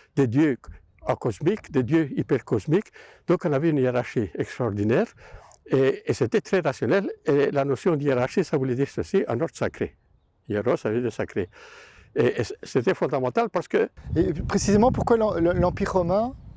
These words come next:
Speaker 2: euh, avait besoin de cet ordre hiérarchique ? Il était, est-ce qu'il était débordé par, euh, la, la profusion
Speaker 1: C'est
Speaker 2: de
Speaker 1: le système
Speaker 2: dieux, de
Speaker 1: impérial. La, la destruction de la République a poussé de plus en plus vers un système hiérarchique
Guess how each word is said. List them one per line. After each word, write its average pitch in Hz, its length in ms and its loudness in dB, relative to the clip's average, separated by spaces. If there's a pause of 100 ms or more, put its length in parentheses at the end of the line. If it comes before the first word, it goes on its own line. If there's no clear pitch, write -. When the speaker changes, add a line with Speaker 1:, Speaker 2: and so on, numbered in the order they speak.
(100)
Speaker 2:
euh, 147 400 -2
avait 170 220 2
besoin 190 540 2 (420)
de 160 80 -2
cet 160 240 0
ordre 175 180 2
hiérarchique ? 170 560 2
Il 147 100 0
était, - 160 -2
est-ce - 100 -2
qu'il 160 160 2
était 175 120 6
débordé 170 480 4
par, 147 260 -2
euh, 147 180 0 (320)
la, 180 200 6
la 208 140 2
profusion - 460 2
Speaker 1:
C'est 208 60 4
Speaker 2:
de 214 80 6
Speaker 1:
le 185 40 6
système 214 320 6
Speaker 2:
dieux, 196 80 6
de - 40 4
Speaker 1:
impérial. 165 440 4 (1040)
La, 123 140 6 (160)
la 139 140 4
destruction 160 460 0
de 135 60 4
la 127 80 2
République 117 580 -2 (160)
a 135 80 0
poussé 135 320 0
de 139 80 -2
plus 131 240 -2
en 110 80 0
plus 147 200 -2
vers 147 120 0
un 135 80 0
système 143 340 -2
hiérarchique 113 440 0